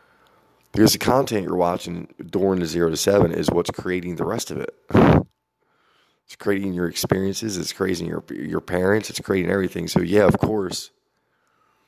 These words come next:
you know, for me, why do I, why do I resonate with walk-in? 'Cause there's another version of it.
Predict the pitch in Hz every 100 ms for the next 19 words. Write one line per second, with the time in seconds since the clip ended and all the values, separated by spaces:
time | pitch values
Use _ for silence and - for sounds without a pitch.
0 | _ _ _ _ _ _ - - 90 92
1 | 92 92 90 95 - - - 107 123 92
2 | - - - - - - _ _ _ _
3 | _ _ _ _ _ - - - - 107
4 | 104 95 90 85 82 - _ _ _ _
5 | _ _ _ _ _ _ _ _ - -
6 | 120 98 98 92 87 85 82 82 87 85
7 | 82 80 - - - 95 95 92 98 104
8 | 104 90 92 92 87 87 80 -